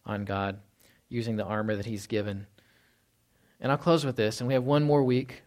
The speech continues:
um, so we'll just talk about perseverance. So what does this look like, having the armor of God, understanding, like, this, this pre-prayer and this focus and this, um, kinda just getting ready to put on the armor of God, which is what we talked about today. And then next week, which will be our last week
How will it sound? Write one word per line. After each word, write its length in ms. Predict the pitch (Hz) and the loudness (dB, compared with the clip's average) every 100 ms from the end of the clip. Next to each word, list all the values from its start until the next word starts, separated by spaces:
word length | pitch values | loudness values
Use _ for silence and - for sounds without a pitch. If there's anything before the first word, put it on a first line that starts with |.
| 127 | -12
um, 180 | 113 | -10
so 240 | 113 131 120 117 | -6 -4 -4 -4
we'll 120 | 123 | -4
just 180 | 127 - | -4 0
talk 180 | 123 | 0
about 220 | 127 120 - | 2 0 0
perseverance. 600 | 131 123 110 110 107 - | -6 -4 -2 -2 -4 -6
So 100 | 117 | 0
what 120 | 123 | 2
does 100 | 151 | 2
this 180 | 151 147 | -2 0
look 200 | 143 143 | 2 6
like, 180 | 135 | 4
having 240 | 131 127 135 | 4 2 2
the 80 | 135 | 2
armor 180 | 135 | 2
of 100 | 131 | 0
God, 340 | 123 127 123 120 - - - | 2 2 2 0 -8 -20 -6
understanding, 500 | 131 123 - 135 131 | 0 0 0 -2 0
like, 180 | 123 110 | 0 0
this, 200 | 110 - | -2 -6
this 200 | - - | -10 -14
pre-prayer 560 | - - 147 143 147 143 | -8 2 2 2 2 2
and 100 | 131 | 2
this 160 | 113 | -2
focus 540 | - 127 123 131 123 123 | -2 0 2 2 -2 -2
and 120 | 110 | -4
this, 260 | 107 - - - - - | -4 -4 -12 -20 -18 -8
um, 160 | 107 | -6
kinda 200 | 104 139 | -2 -2
just 180 | 123 120 | -2 0
getting 240 | 139 120 | 0 2
ready 300 | 107 107 113 | 2 0 0
to 100 | 123 | -2
put 160 | 127 135 | -4 -4
on 80 | 135 | -4
the 80 | 135 | -4
armor 260 | 131 135 | -2 -2
of 80 | 131 | -2
God, 220 | 131 131 | -2 -2
which 160 | 127 123 | -4 -8
is 100 | 113 | -8
what 120 | 120 | -4
we 80 | 120 | -4
talked 260 | 123 117 | -2 -4
about 240 | - 117 117 | -2 -6 -4
today. 360 | 110 117 127 123 - - - - | -2 0 0 -2 -14 -20 -20 -8
And 200 | 117 120 | -2 0
then 140 | 123 123 | 2 4
next 240 | 156 160 | 4 4
week, 160 | 151 147 | 0 0
which 100 | 123 | 0
will 60 | |
be 80 | 131 | 6
our 100 | 127 | 8
last 360 | 123 127 123 120 | 8 6 2 -2
week 340 | 117 135 - | -2 -4 -12